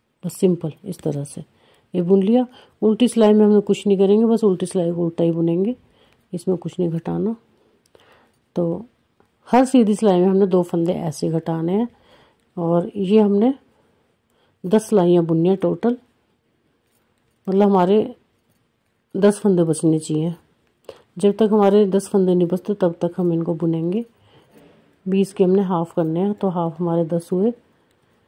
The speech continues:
तो ये पांच सिलाइयाँ, दो तो हमने ऐसे ले ली थी, दो और, ये तो बारह सिलाइयाँ टोटल हमारी हो जाती हैं यहाँ पे। तो फिर घटाना है हमने, ये देखो ये उसको उतार दिया और इसको बुन लिया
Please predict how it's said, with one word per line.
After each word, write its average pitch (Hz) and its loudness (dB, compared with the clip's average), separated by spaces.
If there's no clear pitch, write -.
तो 180 -6
ये 165 -2
पांच 175 -2
सिलाइयाँ, 180 0
दो 180 2
तो 180 -2
हमने 175 0
ऐसे 175 -4
ले 170 0
ली 170 -2
थी, 262 -4
दो 175 2
और, 185 0
ये 220 2
तो 202 0
बारह 170 2
सिलाइयाँ 175 -2
टोटल 170 -4
हमारी 165 -4
हो 165 -4
जाती 160 -6
हैं 175 -2
यहाँ 175 -4
पे। 220 -10
तो 170 -8
फिर 185 -6
घटाना 170 -4
है 175 -4
हमने, 196 -4
ये 185 -2
देखो 170 -4
ये 180 -2
उसको 175 -10
उतार 160 -6
दिया 196 -2
और 165 -4
इसको 185 -8
बुन 160 -4
लिया 185 -2